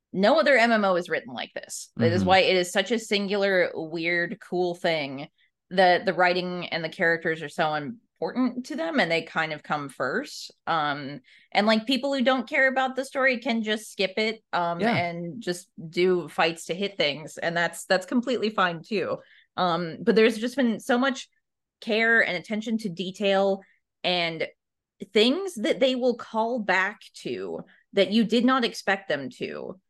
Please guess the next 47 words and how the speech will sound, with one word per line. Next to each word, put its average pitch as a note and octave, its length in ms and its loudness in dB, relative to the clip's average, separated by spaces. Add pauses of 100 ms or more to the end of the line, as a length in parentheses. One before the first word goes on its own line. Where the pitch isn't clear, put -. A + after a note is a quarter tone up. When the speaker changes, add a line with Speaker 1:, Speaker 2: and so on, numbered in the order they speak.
(360)
Speaker 1:
that, E3 200 4
like, E3+ 320 2
because G#3 400 0
of A3+ 100 -2
their A#3 140 4
skill G3 340 0
with F#3+ 140 -4
the E3 80 -2
writing, E3 360 -2
they A3+ 140 -2
probably G4 300 -4
didn't G#3 240 -4
plan A3+ 240 -2
that D#3 160 -4
shit E3+ 160 -6
ahead F#3 200 -4
of G#3 120 -4
time, A#2 240 -4
but C3+ 120 -2
they G3+ 140 4
found C4 260 0
a F3+ 60 0
really F#3+ 300 0
cool A3+ 260 -4
way F3+ 260 2
to - 180 -8
integrate E3+ 440 -2
a - 20 -4
thing E3 480 -4
from, E3 200 -4
like, C#3+ 180 -2
five F3+ 460 -6
years D#3+ 260 -2
ago B2+ 280 -4
into E3+ 220 -8
the A#2+ 100 0
Speaker 2:
Yeah. - 120 2
Speaker 1:
current F3+ 300 -2 (240)
thing F3 200 0
you're E3 120 -4
doing E3 340 -4
now D#3+ 440 -2 (260)
and F#3+ 120 4
make F#3+ 200 2
that - 240 0
pay F3 260 0
off. - 480 -4